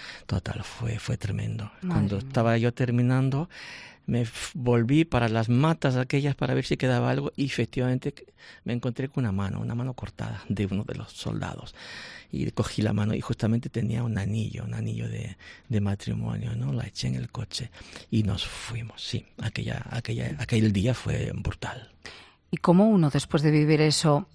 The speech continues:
Speaker 2: vuelve otra vez a África?
Speaker 1: Bueno,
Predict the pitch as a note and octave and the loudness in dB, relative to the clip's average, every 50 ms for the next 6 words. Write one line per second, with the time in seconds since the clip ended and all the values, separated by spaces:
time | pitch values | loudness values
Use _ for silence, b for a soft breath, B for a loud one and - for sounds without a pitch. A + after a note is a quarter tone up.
0 | _ _ _ - - - _ _ - E3 E3+ F#3 F#3+ F3 D#3+ E3+ E3+ E3 - F3 | _ _ _ -20 -20 -20 _ _ -2 2 6 6 6 8 6 6 4 4 2 0
1 | F3 C#3+ A#2 A2+ - - - _ _ _ _ _ _ _ _ _ _ _ _ _ | -2 0 -2 -4 -6 -10 -18 _ _ _ _ _ _ _ _ _ _ _ _ _
2 | _ _ _ - - - B B B B B B B C#3+ C3+ B2 A#2+ - - D#3 | _ _ _ -20 -20 -18 B B B B B B B 2 2 2 2 4 6 8
3 | E3 F3+ F3 E3 D3 C#3+ C#3 C3+ | 8 10 10 10 8 8 6 4